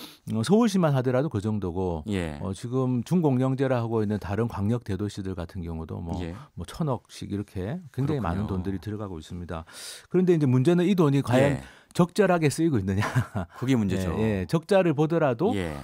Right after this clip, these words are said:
Speaker 1: 어, 정말 시민들을 위해서 쓰이는 돈이라면 저는,
Speaker 2: 예.
Speaker 1: 어, 정부가 책임질 수 있다고 봅니다. 대중교통과
Speaker 2: 음.
Speaker 1: 관련해서는.
Speaker 2: 예.
Speaker 1: 근데 문제는 지금, 어, 그 돈 중에 상당수가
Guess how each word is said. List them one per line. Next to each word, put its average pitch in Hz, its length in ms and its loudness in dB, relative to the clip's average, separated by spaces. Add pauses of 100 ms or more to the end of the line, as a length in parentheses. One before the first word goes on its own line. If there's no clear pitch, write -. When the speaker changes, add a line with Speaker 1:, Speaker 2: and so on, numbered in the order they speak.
(140)
Speaker 1:
어, 110 120 -6
정말 165 260 2
시민들을 196 960 4
위해서 160 280 2
쓰이는 180 360 0
돈이라면 113 600 0
저는, 143 340 0
Speaker 2:
예. 98 60 -6 (300)
Speaker 1:
어, 92 360 -2
정부가 147 340 0
책임질 170 500 -4
수 165 120 -4
있다고 131 240 -2
봅니다. 87 320 -4
대중교통과 120 640 0
Speaker 2:
음. - 20 -10
Speaker 1:
관련해서는. 87 600 -4
Speaker 2:
예. 95 280 -2 (180)
Speaker 1:
근데 165 160 -4
문제는 131 400 0
지금, 123 320 -2 (380)
어, 92 360 -2
그 165 140 4
돈 117 180 0
중에 127 200 -2
상당수가 107 840 -2